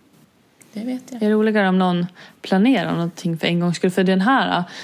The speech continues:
Speaker 2: det är så lätt att bara, "Ah, men du kan komma hem till mig så kan vi kolla på film." Men man bara, "Ja, absolut, men det är ju inte det roligaste."
Speaker 1: Nej.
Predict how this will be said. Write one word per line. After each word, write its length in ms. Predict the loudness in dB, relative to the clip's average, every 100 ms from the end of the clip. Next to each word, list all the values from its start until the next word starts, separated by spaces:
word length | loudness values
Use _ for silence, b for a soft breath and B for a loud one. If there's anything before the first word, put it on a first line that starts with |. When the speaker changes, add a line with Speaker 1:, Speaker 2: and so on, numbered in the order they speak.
| B
Speaker 2:
det 100 | -2
är 40 | 2
så 80 |
lätt 300 | 2 2 0
att 180 | -4 -2
bara, 200 | 0 2
"Ah, 120 | 4
men 160 | 2 2
du 80 | 0
kan 140 | 0
komma 160 | 0 0
hem 240 | 2 2
till 80 | 2
mig 120 | 0
så 60 | 0
kan 100 | -2
vi 60 | 0
kolla 160 | -2
på 80 | -4
film." 360 | -2 0 2 0
Men 120 | 2
man 180 | 2 2
bara, 140 | 0 B B B B -2
"Ja, 260 | 0 2
absolut, 460 | 0 0 0 0 0
men 160 | 0 2
det 60 |
är 40 | 2
ju 60 | 2
inte 220 | 2 2
det 120 | 2
roligaste." 640 | 2 0 0 0 -4 -10 -12 -16 B B -16 -6
Speaker 1:
Nej. 480 | -4 -2 -4 -6